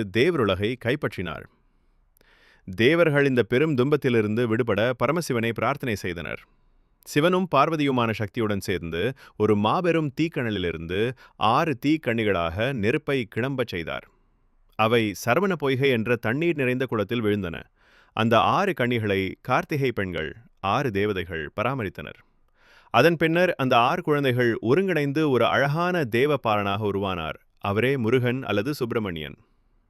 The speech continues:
முருகன் ஆடுபடையுடன் உருவானார். அதனால் அவருக்கு ஆறுமுகன் எனும் பெயரும் வந்தது.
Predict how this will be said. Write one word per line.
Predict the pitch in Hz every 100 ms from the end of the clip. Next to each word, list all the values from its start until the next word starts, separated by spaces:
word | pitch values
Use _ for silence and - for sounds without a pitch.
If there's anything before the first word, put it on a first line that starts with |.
| _ _ _ _ _ _ _ _ _ _ _ _ _
முருகன் | 143 220 226 196
ஆடுபடையுடன் | 147 165 139 131 131 135
உருவானார். | 107 95 82 71 -
அதனால் | - 113 131 160
அவருக்கு | 175 104 113 110
ஆறுமுகன் | 104 147 180 127 127 117
எனும் | 104
பெயரும் | 98 104 120
வந்தது. | 92 82 71